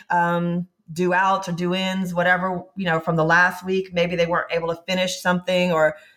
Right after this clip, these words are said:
maybe they need more guidance on something. And then that's it.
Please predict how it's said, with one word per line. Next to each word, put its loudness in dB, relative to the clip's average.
maybe 0
they 0
need 0
more -2
guidance -2
on -4
something. -6
And 2
then 2
that's 0
it. -2